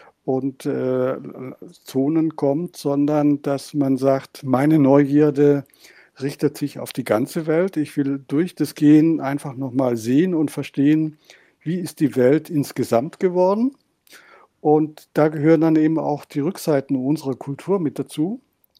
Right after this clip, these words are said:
Und dann wird es, äh, so ein Wechsel von Schönheit und Schrecken. Die Kunst ist da, eine gute Mischung zu finden. Und das ist dann aber in der Tat wesentlich anregender, spannender und in einem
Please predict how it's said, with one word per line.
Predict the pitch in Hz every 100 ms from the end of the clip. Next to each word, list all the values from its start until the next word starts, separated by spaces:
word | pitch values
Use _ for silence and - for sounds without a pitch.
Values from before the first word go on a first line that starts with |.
| - _ _ - _
Und | 156
dann | 160 147
wird | 180
es, | 180 -
äh, | 170 196 156
so | 139 160
ein | 143 127
Wechsel | 170 - 190
von | 180 156
Schönheit | 139 - 175 156 151 147
und | 139
Schrecken. | - 120 139 - 220 254 _ _ - _ _ _
Die | 170
Kunst | - 170 185 -
ist | 151 160
da, | 143
eine | 139 123
gute | 147 151
Mischung | 127 160 185 185
zu | -
finden. | 151 185 180 185 202 _ - - - _
Und | 160 156 151 -
das | 196 -
ist | 185 -
dann | 190 175
aber | 170 165
in | 165
der | 170 160
Tat | 147 147 151 151 - - _ _ _ _ -
wesentlich | 131 180 - 170 156 143 139 131 - _
anregender, | - 151 170 151 139 139 131 123 123
spannender | - 120 139 170 156 151 143 -
und | 143 143 -
in | 160 131
einem | 127 123 120